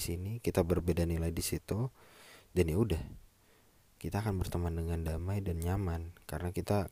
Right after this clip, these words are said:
gak akan saling ngelukain lagi, karena kita saling tahu sekarang apa yang gak ngenakin, gitu loh. Dan itu harus dibahas menurut gua, ketika lu udah mulai ngerasa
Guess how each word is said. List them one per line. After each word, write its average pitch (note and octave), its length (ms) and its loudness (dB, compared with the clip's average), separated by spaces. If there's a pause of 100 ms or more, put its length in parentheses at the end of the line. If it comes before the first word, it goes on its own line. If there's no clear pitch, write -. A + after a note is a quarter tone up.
(160)
gak E2+ 320 -2
akan E2+ 160 -2
saling E2+ 320 -2
ngelukain E2 320 0
lagi, E2 240 -2
karena G2 240 -2
kita G#2+ 160 0
saling F2 320 4
tahu F2+ 320 2
sekarang D2+ 480 0 (720)
apa - 240 -2
yang E2 240 0
gak E2+ 160 -2
ngenakin, E2 640 -4 (400)
gitu F#2 240 0
loh. E2+ 180 -4 (720)
Dan - 80 -8
itu D#2+ 160 -2
harus G2+ 160 0
dibahas F2 480 -4
menurut D#2+ 240 -6
gua, D2 200 -6 (120)
ketika F#2+ 480 0 (560)
lu G#2 160 8
udah G#2+ 160 6
mulai E2+ 240 2
ngerasa E2+ 400 0